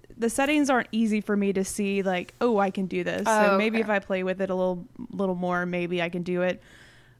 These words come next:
Speaker 1: Um, but I've always played like that, um, with Halo and Destiny. So, like, when we first jumped in to play,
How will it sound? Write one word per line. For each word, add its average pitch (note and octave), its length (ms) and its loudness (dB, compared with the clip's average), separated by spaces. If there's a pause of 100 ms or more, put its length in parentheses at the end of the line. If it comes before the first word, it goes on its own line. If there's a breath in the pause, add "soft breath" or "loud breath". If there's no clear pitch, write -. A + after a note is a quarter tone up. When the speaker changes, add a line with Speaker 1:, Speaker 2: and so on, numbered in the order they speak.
Speaker 1:
Um, F#3+ 340 0
but G3+ 140 -2
I've G#3 100 2
always C#4+ 260 4
played B3+ 400 0
like F#3+ 280 0
that, F#3+ 380 0 (340)
um, F#3 460 0 (520)
with F#3+ 180 -4 (840)
Halo G#3+ 480 2
and G3+ 360 0
Destiny. F#3+ 680 -2 (500 soft breath)
So, A3+ 180 0
like, A3 220 4
when A3+ 100 2
we A3+ 120 4
first A3+ 340 0
jumped G#3 260 0
in G3+ 260 2
to F#3+ 60 0
play, G#3 760 2